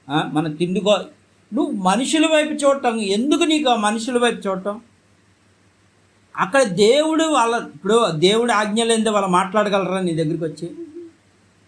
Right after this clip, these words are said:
నిన్ను రమ్మని వాళ్ళు ఆహ్వానించినప్పుడు వెళ్ళాలి, అంతేగాని తిండి కోసం వెళ్ళాము. ఏంటి ఈ మాటలు? దేవుడికి నచ్చట్లేదు, ఈ మాటలు అస్సలు నచ్చవు.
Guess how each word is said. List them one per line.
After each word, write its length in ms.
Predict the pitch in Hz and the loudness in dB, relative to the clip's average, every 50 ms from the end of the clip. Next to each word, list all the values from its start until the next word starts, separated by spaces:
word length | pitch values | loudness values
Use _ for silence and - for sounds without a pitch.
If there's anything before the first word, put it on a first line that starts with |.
| _ _ _ _ _ _ - | _ _ _ _ _ _ 0
నిన్ను 280 | 170 196 214 214 196 | 2 2 4 2 2
రమ్మని 360 | 190 190 190 226 269 311 302 302 | 2 2 2 2 2 2 4 4
వాళ్ళు 180 | 294 277 247 | 2 2 2
ఆహ్వానించినప్పుడు 840 | 226 226 247 254 254 277 294 294 285 - - 269 254 254 - 277 269 | 2 2 2 0 0 0 0 0 0 -2 -2 -4 -4 -4 -4 -4 -6
వెళ్ళాలి, 720 | 262 208 196 214 247 285 311 320 330 311 277 214 151 147 - _ _ _ _ _ _ _ _ _ _ _ _ _ _ _ _ _ _ _ _ _ _ _ _ _ _ _ _ _ _ _ - 156 | -4 0 2 2 2 4 2 2 2 2 0 -2 -4 -6 -14 _ _ _ _ _ _ _ _ _ _ _ _ _ _ _ _ _ _ _ _ _ _ _ _ _ _ _ _ _ _ _ -6 -6
అంతేగాని 500 | 190 214 277 269 262 277 269 277 269 277 | -2 2 2 2 4 2 0 0 -2 -2
తిండి 220 | 262 247 254 285 | 0 0 2 2
కోసం 300 | 240 262 269 247 247 262 | 4 2 2 2 2 0
వెళ్ళాము. 360 | 262 262 254 262 262 262 254 | 0 0 2 2 2 2 0
ఏంటి 400 | 247 220 214 240 294 302 294 294 | 0 -4 -2 0 2 2 4 2
ఈ 40 | 285 | 2
మాటలు? 460 | 233 220 214 226 240 240 262 262 254 | 2 2 0 0 0 0 -2 -2 -2
దేవుడికి 440 | 240 185 175 175 175 165 156 151 156 | 0 -2 -2 -2 -2 -4 -4 -2 0
నచ్చట్లేదు, 640 | 151 147 147 147 - 196 170 151 156 160 156 143 | 2 2 2 0 -2 -4 -4 -2 -2 -2 -2 0
ఈ 140 | 143 147 151 | 2 2 2
మాటలు 400 | 151 139 147 156 170 175 - 185 | 2 2 2 0 0 0 -2 -4
అస్సలు 260 | 160 151 - 180 160 | -4 -4 -4 -4 -2
నచ్చవు. 420 | 156 147 - 151 - - - _ | -2 -2 -4 -6 -12 -16 -20 _